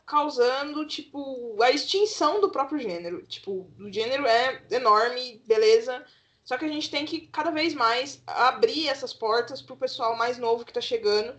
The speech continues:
Principalmente pro pessoal adolescente que se, que se interessa e que,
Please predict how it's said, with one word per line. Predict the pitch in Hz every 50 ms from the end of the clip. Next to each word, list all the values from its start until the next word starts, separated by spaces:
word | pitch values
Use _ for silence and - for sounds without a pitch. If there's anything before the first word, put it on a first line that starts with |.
| - - - - -
Principalmente | 370 415 523 523 508 466 403 381 392 -
pro | - 403 381
pessoal | 392 381 370 370 370
adolescente | 370 359 359 359 359 330 330 -
que | - -
se, | - - 330 330 302 - - -
que | -
se | - - - 311
interessa | 330 330 359 330 277 269 269 285 302 294 - 359 339
e | 320 311
que, | - - 359 349 339 339 -